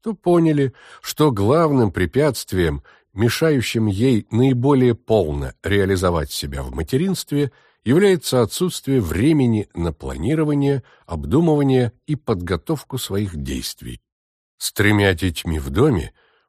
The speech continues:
матери действительно сложно улучшить для себя свободную минуту. После определения проблемы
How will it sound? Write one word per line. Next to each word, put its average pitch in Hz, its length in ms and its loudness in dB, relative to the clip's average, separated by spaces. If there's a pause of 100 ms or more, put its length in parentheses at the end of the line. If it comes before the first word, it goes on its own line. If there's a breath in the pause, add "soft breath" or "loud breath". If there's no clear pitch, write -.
матери 165 440 0
действительно 156 840 -2
сложно 104 680 -2 (320 soft breath)
улучшить 107 480 0
для 127 160 0
себя 95 320 -2
свободную 143 640 -2
минуту. 101 560 -4 (580)
После 104 320 0
определения 76 600 -2
проблемы 160 520 0